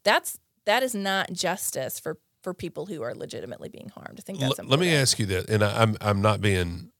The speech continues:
Speaker 2: smart alecky or at all. Do you think the government should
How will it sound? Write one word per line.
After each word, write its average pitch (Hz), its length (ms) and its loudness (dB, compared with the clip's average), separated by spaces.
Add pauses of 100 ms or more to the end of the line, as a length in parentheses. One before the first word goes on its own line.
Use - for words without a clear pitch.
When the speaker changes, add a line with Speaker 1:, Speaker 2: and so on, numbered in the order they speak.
(120)
Speaker 2:
smart 92 360 2
alecky 85 560 -2
or 87 140 -8 (160)
at 87 120 -4
all. - 440 -4 (680)
Do 117 140 4
you 202 240 2
think 151 300 0
the 127 100 0
government 98 760 0 (560)
should 98 720 4